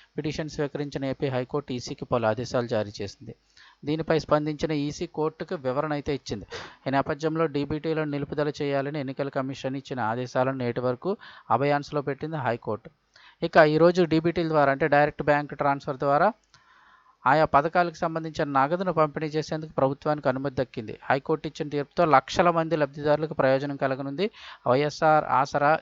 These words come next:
చేయూత, విస దీవెన, విద్యా దీవెన, లానేస్తం, రైతు భరోసా వంటి పథకాల లబ్ధిదారులందరికీ నగదు జమ అయ్యే అవకాశం ఉంది. దీనికి సంబంధించిన ఏర్పాట్లను ఇప్పటికే పూర్తి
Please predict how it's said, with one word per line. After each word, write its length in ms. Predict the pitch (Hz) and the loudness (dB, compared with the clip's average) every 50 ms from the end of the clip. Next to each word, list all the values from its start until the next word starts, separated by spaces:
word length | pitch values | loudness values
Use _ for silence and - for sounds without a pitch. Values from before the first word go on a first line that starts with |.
| - | -2
చేయూత, 460 | - 147 143 143 143 147 147 147 - 160 160 165 165 - - - | -4 -4 -4 -2 -2 -4 -4 -2 2 4 4 4 2 0 -6 -8
విస 240 | 139 135 120 - 143 | -6 -6 -4 -2 -4
దీవెన, 580 | 139 127 143 143 143 143 143 143 156 165 165 - - | -4 -2 -2 -2 0 0 0 0 0 -2 -2 -4 -8
విద్యా 300 | 131 123 - - 139 131 | -12 -8 -4 -2 -2 -2
దీవెన, 460 | 135 139 131 139 139 151 160 165 - - - | -2 -2 -4 -2 0 0 0 0 0 -2 -2
లానేస్తం, 720 | 123 123 127 135 139 139 139 131 - _ - 165 170 175 151 | 0 2 2 2 0 -2 -6 -6 -6 _ -4 -4 -4 -6 -2
రైతు 260 | 131 123 127 131 - 135 | 0 0 0 0 0 0
భరోసా 360 | 139 139 139 139 - - 139 | 0 0 0 0 -2 -4 -6
వంటి 300 | 135 135 127 123 139 127 - _ _ _ _ _ _ - | -6 -6 -8 -8 -10 -10 -10 _ _ _ _ _ _ -6
పథకాల 500 | 123 135 135 - 147 147 151 147 135 - - | -4 -4 -4 -2 0 0 2 2 2 0 0
లబ్ధిదారులందరికీ 840 | 123 120 123 135 139 143 143 143 139 135 131 135 135 - - 160 | -4 -4 -4 -4 0 0 0 0 0 -2 -2 -2 -4 -2 -2 0
నగదు 300 | 147 131 123 139 131 143 | 2 2 0 0 -4 -4
జమ 220 | 135 143 139 143 | -4 -2 -2 -2
అయ్యే 140 | 143 143 143 | -2 -4 -4
అవకాశం 420 | 135 127 123 - 135 131 - - 143 | -4 -4 -2 -2 -4 -4 -4 -8 -8
ఉంది. 160 | 139 180 233 - _ _ _ - - - _ _ | -6 -4 -6 -6 _ _ _ -20 -20 -20 _ _
దీనికి 200 | 160 156 156 156 | -6 -6 -2 2
సంబంధించిన 500 | 156 151 156 160 160 170 165 - 170 160 | 2 2 2 2 -2 -4 -6 -6 -2 -2
ఏర్పాట్లను 440 | 151 156 - - 160 156 - 160 143 | -2 -2 0 0 -2 -2 -2 -4 -6
ఇప్పటికే 300 | - - 151 143 - 160 | -6 -6 -8 -4 -4 -6
పూర్తి 340 | 156 - 156 147 - - | -4 -4 -6 -8 -6 -8